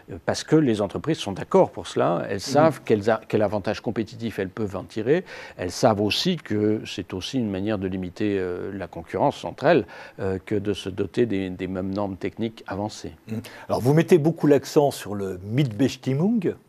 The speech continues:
Speaker 2: si mon accent, euh, allemand, euh, est cor-, est correct, qu'on traduit plutôt mal en français par le mot cogestion.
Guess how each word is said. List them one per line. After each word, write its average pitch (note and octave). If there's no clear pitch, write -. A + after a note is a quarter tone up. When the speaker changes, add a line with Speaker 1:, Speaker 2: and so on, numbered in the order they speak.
Speaker 2:
si -
mon G#2+
accent, A2
euh, G#2
allemand, A2+
euh, F#2+
est F#2+
cor-, A#2+
est A#2
correct, E3
qu'on B2+
traduit B2+
plutôt B2+
mal D3
en A#2
français A#2+
par G#2+
le A2
mot B2+
cogestion. A2